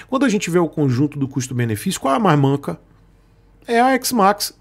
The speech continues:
Isso quer dizer o quê? Pra cidade ela é ótima,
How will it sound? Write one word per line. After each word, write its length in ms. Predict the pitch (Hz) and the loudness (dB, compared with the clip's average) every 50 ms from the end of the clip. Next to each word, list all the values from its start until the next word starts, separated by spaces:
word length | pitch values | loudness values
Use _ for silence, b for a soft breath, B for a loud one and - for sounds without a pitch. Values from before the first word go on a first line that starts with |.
| _ | _
Isso 180 | - 190 - 220 | -4 -4 -4 -2
quer 140 | - 196 190 | 0 0 0
dizer 160 | 156 156 214 | 4 6 4
o 60 | 196 | 4
quê? 320 | - - 160 151 160 - - - - | 6 4 2 2 2 2 -6 -14 -10
Pra 180 | - 160 156 139 | -4 -2 -2 -2
cidade 600 | - - 151 123 123 117 117 117 113 120 120 - - | -2 -4 -2 2 2 2 2 2 -2 -6 -8 -6 -2
ela 160 | 127 117 120 | 0 2 4
é 60 | 135 | 4
ótima, 420 | 147 151 190 - - 233 240 247 | 4 4 2 2 -2 -6 -6 -8